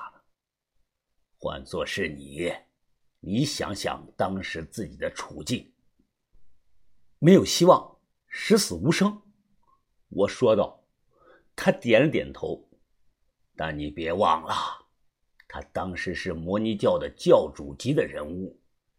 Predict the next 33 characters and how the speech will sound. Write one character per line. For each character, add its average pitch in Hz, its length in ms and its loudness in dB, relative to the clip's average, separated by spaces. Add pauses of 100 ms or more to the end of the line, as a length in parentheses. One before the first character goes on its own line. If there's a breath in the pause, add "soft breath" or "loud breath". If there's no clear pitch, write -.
(140)
是 - 220 -8
核 98 340 -4
心 107 240 -6
成 104 280 -6
员 101 340 0
加 90 240 -8
忠 156 320 0
实 - 180 -4
的 131 80 -4
信 - 440 -2
徒。 - 260 -14 (920)
他 80 140 -10
当 98 320 -4
时 - 180 -6
有 85 120 -2
个 87 100 -10
军 123 320 0
师， 127 540 -4 (500)
也 71 260 -10
是 82 220 -8
带 76 300 -4
他 - 160 -10
入 87 240 -4
摩 80 240 -8
尼 101 160 -2
教 98 200 2
的 78 80 -6
领 76 240 -12
路 107 240 -2
人。 76 400 -4 (1080)
”“方 247 220 6
老 151 120 4
佛？” - 540 0